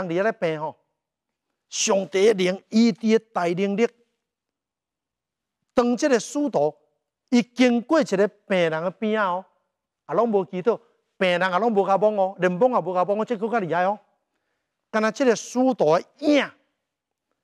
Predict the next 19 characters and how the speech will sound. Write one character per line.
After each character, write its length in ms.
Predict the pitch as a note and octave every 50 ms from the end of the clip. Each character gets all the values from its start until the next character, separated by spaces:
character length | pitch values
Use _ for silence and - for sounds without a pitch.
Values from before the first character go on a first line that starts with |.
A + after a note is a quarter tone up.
| _
影 140 | - D4+ D4+
安 160 | C#4 C#4+ C4
尼 40 | C4+ B3+
扫 640 | - - - - - - - - G#3+ G#3+ A3 G#3
过， 200 | F#3 - G#3 G#3 F#3+ D3 - _ _ _ _ _ _ _ _ _
敢 120 | - A3+
若 40 | A#3+ A#3+ - A#3+
X 120 | F#3 - - -
光 180 | A3 G#3 G#3
安 100 | G#3 G#3
尼 80 | G#3 G#3
啦， 140 | F#3+ F3 _ _ _ _
扫 320 | - - - - A3+ G#3+
过， 240 | G#3 F3+ - A3 G#3 F3 C3+ _ _ _ _ _ _ _ _ _ _ _ _ _ _ _ _ _ _ _ _ _ _ _ _ _ _ _ -
病 100 | C#3+ C3
人 160 | B2+ C3+ C3+
就 80 | B2+ B2+
好 80 | D3
啊。 140 | C#3 A2 _